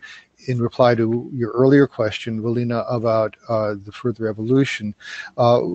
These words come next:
yes, uh, I think that we have,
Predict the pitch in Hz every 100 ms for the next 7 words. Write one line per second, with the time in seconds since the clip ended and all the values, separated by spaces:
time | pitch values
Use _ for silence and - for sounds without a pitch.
0 | 180 - 185 160 156 123 - 151 131 143
1 | - - - _ _ _ _ - 127 156
2 | 127 139 107 _ _ _ _ _ _ _
3 | 170 160 123 127 127 117 123 120 110